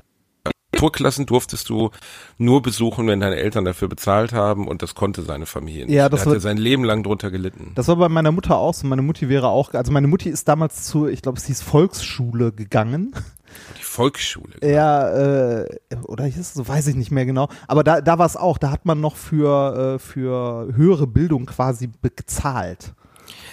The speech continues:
Speaker 1: Das
Speaker 2: Mhm.
Speaker 1: ist halt das Krasse, was viele sich heute gar nicht vorstellen können, dass es ein Privileg ist, dass, klar,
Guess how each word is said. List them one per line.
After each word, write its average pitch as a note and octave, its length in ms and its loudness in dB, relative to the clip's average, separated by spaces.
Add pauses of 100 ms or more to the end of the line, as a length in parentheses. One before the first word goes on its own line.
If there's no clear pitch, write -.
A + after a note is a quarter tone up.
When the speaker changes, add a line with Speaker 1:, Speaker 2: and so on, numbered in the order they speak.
Speaker 1:
Das A#2+ 160 2
Speaker 2:
Mhm. F3 40 -2
Speaker 1:
ist - 100 0
halt E3 180 2
das A#2+ 160 -4
Krasse, - 380 2
was G#2+ 160 0
viele C3+ 280 -4
sich G#2+ 200 -8
heute A2+ 260 0
gar F#2 120 0
nicht G2+ 140 -4
vorstellen A#2+ 360 0
können, F2+ 200 -2
dass F2 160 -4
es F2 100 -10
ein F#2+ 80 -6
Privileg G2+ 800 0
ist, A#2+ 320 -2 (500)
dass, - 280 0 (200)
klar, F2 340 2